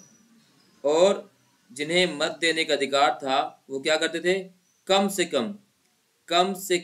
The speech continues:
कम तीन दिन की मजदूरी बराबर, कम से कम तीन दिन की जो उनकी मजदूरी होती थी, मान लो अगर वो एक दिन सौ रुपये कमाते हैं तो उन्हें कम से कम तीन सौ रुपये,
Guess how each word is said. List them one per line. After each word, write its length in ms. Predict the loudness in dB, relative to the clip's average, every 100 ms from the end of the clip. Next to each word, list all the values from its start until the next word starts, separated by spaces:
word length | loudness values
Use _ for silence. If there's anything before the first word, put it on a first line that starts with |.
| -4
कम 220 | -4 -4 -4 -4
तीन 260 | 0 0 0
दिन 160 | -4
की 120 | -6 -4
मजदूरी 400 | -4 -4 -4 -2
बराबर, 260 | -2 -4
कम 160 | -6 -8
से 160 | -8 -8
कम 200 | -6 -8 -10 _
तीन 480 | -4 0 0 -2 -14 _ _ _ _ _ _ _ -20
दिन 380 | -12 0 2 2
की 420 | -2 -6 -4 -8 _ -10
जो 120 | -8
उनकी 220 | -6 -6
मजदूरी 500 | -2 -2 -2 -2 0
होती 240 | 0 0 -4
थी, 80 | -2
मान 180 | 0
लो 60 | 2
अगर 120 | 2
वो 180 | 0 -2 -2
एक 180 | -4
दिन 180 | -6 -14 _ _ _
सौ 200 | -6 -4
रुपये 200 | -2 -4
कमाते 400 | -4 -2 -2 0
हैं 220 | -2 -2 -6 _ _
तो 60 | -8
उन्हें 180 | -4 -4
कम 140 | -4
से 100 | -6
कम 140 | -10 -10
तीन 280 | -6 0 0
सौ 160 | 0 -4
रुपये, 300 | -2 0